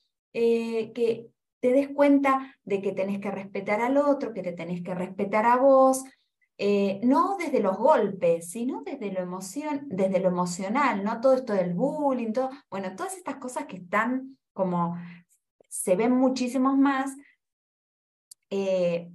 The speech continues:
una buena meditación para empezar el día en el colegio. Imagínate cómo cambiaría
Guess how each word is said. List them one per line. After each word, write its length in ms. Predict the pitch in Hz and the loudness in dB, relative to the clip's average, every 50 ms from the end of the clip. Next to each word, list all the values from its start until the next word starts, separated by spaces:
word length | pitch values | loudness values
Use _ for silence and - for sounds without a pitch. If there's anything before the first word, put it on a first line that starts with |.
| - | -10
una 220 | - 240 240 240 240 | -6 -4 -2 0 0
buena 200 | 220 220 214 214 | -2 -2 -4 -4
meditación 800 | 208 202 185 180 175 170 175 170 175 - - - 233 233 240 226 | -2 -2 -2 -4 -4 -4 -6 -6 -8 -8 -8 -4 -2 -2 0 0
para 160 | 226 196 180 | 0 0 0
empezar 420 | 175 175 175 170 170 - 190 180 | 0 -2 -2 -4 -4 -2 0 2
el 160 | 180 175 175 170 | 2 2 2 0
día 200 | 180 185 190 180 | -2 -2 -2 -2
en 80 | 175 | -2
el 160 | 175 170 170 | -2 -2 0
colegio. 800 | 175 175 170 202 247 302 302 277 247 - - 226 220 214 214 220 220 - | 2 2 4 4 4 4 2 0 -4 -6 -8 -10 -8 -6 -6 -6 -8 -8
Imagínate 500 | 185 175 175 175 175 190 214 - 247 233 | -8 -6 -6 -4 -4 -4 -4 -4 -4 -6
cómo 260 | - 214 233 240 - | -6 -6 -6 -6 -4
cambiaría 960 | - 202 196 185 185 180 180 180 185 208 220 240 262 262 285 302 302 285 - | -4 -4 -2 -2 0 0 0 0 0 0 0 0 2 2 2 0 -2 -6 -10